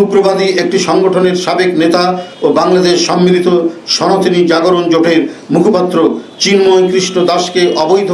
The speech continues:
কর্মে লিপ্ত থাকার অপরাধে ইসকন থেকে, সে যে সংগঠনটি করত সেখান থেকে বহিষ্কার করা হয়েছিল।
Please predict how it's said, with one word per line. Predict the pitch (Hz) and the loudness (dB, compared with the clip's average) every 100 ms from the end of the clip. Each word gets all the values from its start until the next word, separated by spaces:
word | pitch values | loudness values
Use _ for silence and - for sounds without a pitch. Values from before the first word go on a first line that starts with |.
| 180 | 0
কর্মে | 170 170 160 | 0 0 -2
লিপ্ত | 180 175 - | -2 -2 -4
থাকার | 160 170 165 160 - - | -4 -2 -2 -4 -8 -4
অপরাধে | 160 190 190 139 131 117 - - - - - - - - - - - - - - - - - - - - | 0 0 0 0 0 -2 -10 -20 -20 -20 -20 -20 -20 -20 -20 -20 -20 -20 -20 -20 -20 -20 -20 -20 -12 -6
ইসকন | - - 202 208 233 | -4 -2 0 2 2
থেকে, | 185 180 226 - | 2 0 -2 -4
সে | - 165 | -4 -2
যে | 170 175 | 0 -2
সংগঠনটি | 170 175 185 185 180 | -2 -2 0 0 0
করত | 185 - 208 | -2 0 -2
সেখান | 180 175 | -2 -4
থেকে | 170 165 | -4 0
বহিষ্কার | 208 214 160 | 0 0 -4
করা | 120 123 | -4 -6
হয়েছিল। | - 117 | -10 -14